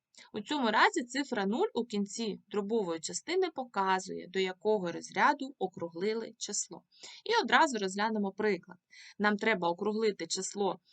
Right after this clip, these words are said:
сорок три цілих дев'ятсот п'ятдесят сім тисячних до десятих. За розряд десятих в мене відповідає дев'яточка.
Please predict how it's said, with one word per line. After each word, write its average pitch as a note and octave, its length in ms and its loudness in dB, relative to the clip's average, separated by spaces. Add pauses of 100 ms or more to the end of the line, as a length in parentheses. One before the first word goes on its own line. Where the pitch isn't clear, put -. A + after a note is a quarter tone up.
(260)
сорок G#3 440 0
три F#3 340 0 (140)
цілих - 720 -4
дев'ятсот G#3 840 0
п'ятдесят F3+ 640 -2
сім F#3+ 400 -2 (320)
тисячних D4 720 0
до G3+ 340 2 (140)
десятих. G3+ 680 0 (840)
За G#3 180 0
розряд A#3 400 4
десятих A#3+ 840 -2
в G#3 40 -4
мене F4 280 0
відповідає G3 800 -2
дев'яточка. F#3+ 1040 -6